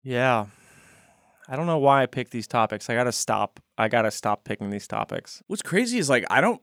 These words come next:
Speaker 2: I never heard about this. Like, I don't remember. This was in what? This, like, fairly
Speaker 1: There was
Speaker 2: recently.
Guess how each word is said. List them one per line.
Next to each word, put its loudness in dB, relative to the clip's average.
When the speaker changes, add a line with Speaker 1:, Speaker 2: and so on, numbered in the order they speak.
Speaker 2:
I 2
never 0
heard 2
about -4
this. -6
Like, -6
I -6
don't -2
remember. -2
This 2
was 2
in 0
what? 0
This, -8
like, -6
fairly -2
Speaker 1:
There 6
was 4
Speaker 2:
recently. 0